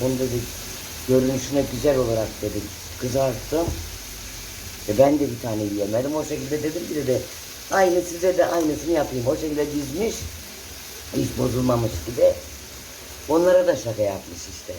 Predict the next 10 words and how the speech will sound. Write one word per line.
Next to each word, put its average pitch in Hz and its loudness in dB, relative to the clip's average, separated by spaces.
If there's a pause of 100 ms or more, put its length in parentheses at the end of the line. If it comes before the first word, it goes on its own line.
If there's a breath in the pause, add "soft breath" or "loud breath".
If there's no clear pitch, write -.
(140)
onlar 123 2
da 123 4
yesin 95 0 (100)
diye. 80 -2 (600)
"Ben 123 8
yandım, 135 4 (120)
siz 214 -6
de 220 4
yanacaksınız," 107 2
dedi. - -8